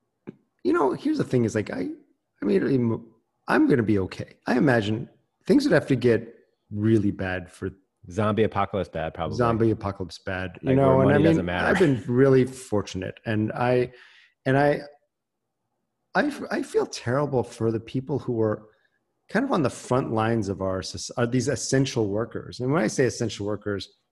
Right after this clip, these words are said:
Speaker 1: I mean doctors and busboys and, <laughs> you know, I mean
Speaker 2: Yeah.
Speaker 1: waiters,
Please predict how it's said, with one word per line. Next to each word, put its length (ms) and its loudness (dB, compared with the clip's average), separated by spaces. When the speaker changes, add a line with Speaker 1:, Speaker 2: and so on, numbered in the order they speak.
Speaker 1:
I 80 0
mean 240 2
doctors 520 0
and 240 -6
busboys 480 -6
and, 220 -4
<laughs> 120 -10
you 100 6
know, 200 2
I 80 2
mean 220 4
Speaker 2:
Yeah. 240 0
Speaker 1:
waiters, 480 4